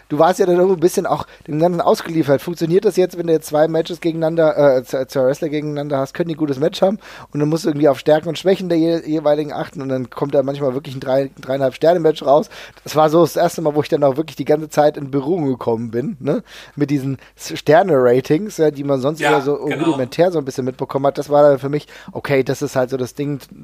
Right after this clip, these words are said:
Speaker 1: to go. Äh, da weiß ich, okay, danach muss ich mich richten. Aber genau diese Sterne-Ratings waren ja auch im Endeffekt dann das, wo man sich, äh, ja doch, man kann sagen, was man will, man kann auch halten davon, was man will, aber trotzdem irgendwie ein bisschen aufgehangen hat.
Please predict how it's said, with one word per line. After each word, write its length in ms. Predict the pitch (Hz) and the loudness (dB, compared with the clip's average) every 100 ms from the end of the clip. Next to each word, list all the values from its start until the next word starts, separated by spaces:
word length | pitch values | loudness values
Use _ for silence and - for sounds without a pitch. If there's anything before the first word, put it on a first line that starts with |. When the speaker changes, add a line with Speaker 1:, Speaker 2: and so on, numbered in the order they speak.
| - | -12
Speaker 1:
to 140 | 131 | -6
go. 340 | 120 135 180 185 - - | 2 4 4 0 -8 -8
Äh, 220 | - 135 | 0 2
da 200 | 131 127 | 2 2
weiß 240 | 123 139 131 | 2 -2 -4
ich, 100 | 135 | -10
okay, 200 | 123 143 | -6 -2
danach 360 | 135 135 127 | 0 0 -2
muss 160 | 131 135 | -4 -6
ich 80 | 123 | -6
mich 180 | 123 120 | -6 -4
richten. 340 | 247 - 220 - - - - | -4 -6 -14 -14 -20 -14 -2
Aber 200 | 156 160 | 2 2
genau 280 | 151 185 247 | 2 2 2
diese 240 | 214 151 | 0 -6
Sterne-Ratings 880 | - 170 277 277 143 156 175 220 - | 0 4 4 4 4 4 0 -4 -2
waren 160 | 139 | 0
ja 120 | 160 117 | 2 0
auch 100 | 123 | 0
im 100 | 135 | -4
Endeffekt 420 | 135 - 123 - | -6 -6 -8 -6
dann 100 | 117 | -4
das, 240 | 110 175 - - - _ | 0 0 -2 -20 -20 _
wo 120 | 147 | 0
man 240 | 151 156 151 | 2 2 0
sich, 300 | 147 - - | -4 -4 0
äh, 220 | 143 139 - _ - | 2 2 -2 _ 0
ja 140 | 180 | 2
doch, 360 | 185 320 - - | 4 0 -2 -8
man 160 | 196 | -4
kann 180 | 202 226 | 0 2
sagen, 240 | 208 220 | 2 0
was 140 | 214 196 | -2 -2
man 200 | 202 190 | 0 0
will, 120 | 220 | 0
man 100 | 190 | -2
kann 140 | 190 | -2
auch 160 | 170 156 | -2 0
halten 300 | 160 226 254 | 0 0 0
davon, 260 | 175 147 139 | -2 -2 -4
was 120 | 135 | -6
man 100 | 147 | -6
will, 120 | 165 | -6
aber 180 | - 151 | -2 0
trotzdem 320 | - 147 - | 0 -2 -2
irgendwie 200 | 208 170 | -8 -6
ein 40 | 165 | -6
bisschen 180 | 160 - | -8 -4
aufgehangen 440 | - - 165 | -4 -2 -2
hat. 80 | 160 | -2